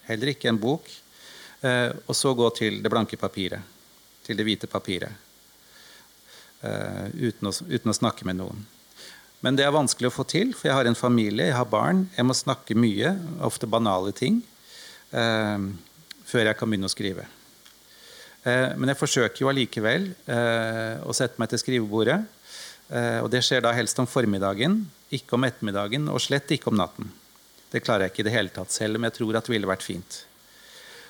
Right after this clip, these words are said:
Jeg har skrevet to bøker med sigaretter, med mye sigaretter, mange, eh,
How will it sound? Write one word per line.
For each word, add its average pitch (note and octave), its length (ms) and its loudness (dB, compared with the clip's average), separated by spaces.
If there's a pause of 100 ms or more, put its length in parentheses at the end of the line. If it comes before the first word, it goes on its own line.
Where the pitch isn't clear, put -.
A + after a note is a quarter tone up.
(180)
Jeg C3+ 80 2
har C3+ 80 0
skrevet C#3 240 2
to C#3+ 180 -2
bøker A2 380 0
med A2 220 4
sigaretter, A#2 640 2
med A#2 100 0
mye B2 300 2
sigaretter, B2+ 560 -2 (320)
mange, A#2+ 320 0 (720)
eh, G#2+ 420 2